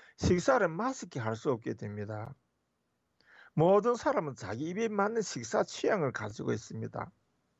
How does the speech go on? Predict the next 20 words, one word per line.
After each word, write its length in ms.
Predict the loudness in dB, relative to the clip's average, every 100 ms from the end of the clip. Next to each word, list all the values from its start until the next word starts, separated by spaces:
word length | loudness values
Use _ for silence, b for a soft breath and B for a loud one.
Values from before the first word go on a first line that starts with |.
| b b b b 2
그런데 340 | 6 6 6
그런 340 | 4 6 6 4
취향이 440 | 4 4 6 4
아니면 580 | 0 0 2 2 2 -2
심리적으로 800 | -4 0 4 4 4 6 6 6
스트레스를 640 | 2 -8 -2 -2 -2 -6
받게 300 | -6 -8 -10
됩니다. 520 | -8 -10 -10 -14 -18 _ _ _ _ _ _ _ _ _ _ _
이렇게 300 | 2 2 2
되면 360 | 0 0 0 0
짜게 300 | 2 4 6
먹는 340 | 6 4 4
것보다 480 | 4 2 2 2 2 4
더한 1080 | 6 8 10 10 8 0 -20 -4 0 2 0
그 220 | 0 0
정신적인 640 | 0 -2 -4 -6 -6 -6 -6
충격을 460 | -10 -6 -4 -4
받게 320 | -2 -4 -4
되는 260 | -2 -2 2
것입니다. 640 | 0 0 -4 -4 -4 -8